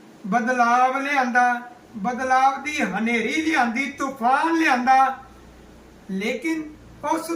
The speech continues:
ਤੂਫਾਨ ਦੇ ਵਿੱਚੋਂ ਨਿਕਲਿਆ ਕੀ? ਕੁਝ ਵੀ ਨਹੀਂ ਨਿਕਲਿਆ। ਜਦੋਂ ਮੈਨੂੰ ਯਾਦ ਆ, ਜਦੋਂ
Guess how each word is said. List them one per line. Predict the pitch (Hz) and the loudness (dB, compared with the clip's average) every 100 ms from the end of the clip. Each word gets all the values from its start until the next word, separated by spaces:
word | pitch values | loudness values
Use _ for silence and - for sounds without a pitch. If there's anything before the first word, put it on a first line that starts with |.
| 339 | -6
ਤੂਫਾਨ | 320 - 262 277 320 320 | -6 -2 0 2 0 -2
ਦੇ | 320 320 320 311 - - 220 | -2 -2 -4 -8 -18 -14 -8
ਵਿੱਚੋਂ | 240 - 330 330 | -8 -4 -2 -2
ਨਿਕਲਿਆ | 285 311 359 359 349 | -2 -4 0 0 0
ਕੀ? | 349 311 226 - - - - - - - - - - - - | -2 -6 -6 -8 -18 -20 -20 -20 -20 -20 -20 -20 -20 -12 -2
ਕੁਝ | 370 370 | 0 2
ਵੀ | 381 | 2
ਨਹੀਂ | 403 | 2
ਨਿਕਲਿਆ। | 415 381 370 370 339 330 - - - - - - - | 0 0 0 2 0 -2 -8 -20 -20 -20 -20 -20 -10
ਜਦੋਂ | 196 240 254 339 | -2 0 2 0
ਮੈਨੂੰ | 302 302 320 | 0 0 0
ਯਾਦ | 269 254 277 277 | 4 6 4 2
ਆ, | 254 | 0
ਜਦੋਂ | 269 285 285 302 302 | 0 -4 -4 -4 -6